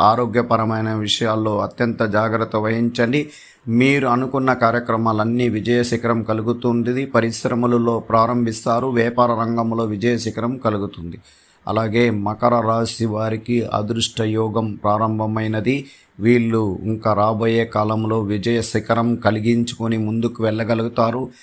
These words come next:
అనేక విషయాల్లో ఆటంకాలు కలిగిన ప్రతి విషయంలో వీళ్ళు కలిసి వస్తాయి. విద్య, ఉద్యోగం, అధికారం వీళ్ళకు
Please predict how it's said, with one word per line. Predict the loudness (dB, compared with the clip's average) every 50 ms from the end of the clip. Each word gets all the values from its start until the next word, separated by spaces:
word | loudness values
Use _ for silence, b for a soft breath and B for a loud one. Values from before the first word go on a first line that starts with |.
| B B B -2
అనేక | 0 2 2 2 2 0 0 -2 -2
విషయాల్లో | -2 0 0 0 0 0 0 0 2 2 2 2 2 0
ఆటంకాలు | 0 0 0 -2 -2 0 -2 -2 -2 -2
కలిగిన | -4 -4 -6 -4 -4 -4 -2 -2 -4
ప్రతి | -6 -4 -4 -4 -4 -2 -2 -2 0
విషయంలో | 0 0 -2 0 0 0 0 0 0 0 0 0 0 0
వీళ్ళు | 2 0 0 0 -2
కలిసి | -2 -2 -2 0 0 -2 -4
వస్తాయి. | -4 -6 -2 -2 0 0 0 -2 -6 B B B B B B 2
విద్య, | 2 2 2 2 2 4 4 4
ఉద్యోగం, | 4 0 -2 -2 -2 0 2 2 2 2 0 0 0 0 0 -2 -4 -6 -12 _ _ _ _ -4
అధికారం | -2 -2 -2 -2 2 4 4 4 4 2 0 -2 -2 -4
వీళ్ళకు | 0 0 2 2 2 0 -2 -2 -4 -4 -2 -2 -2 -4 -6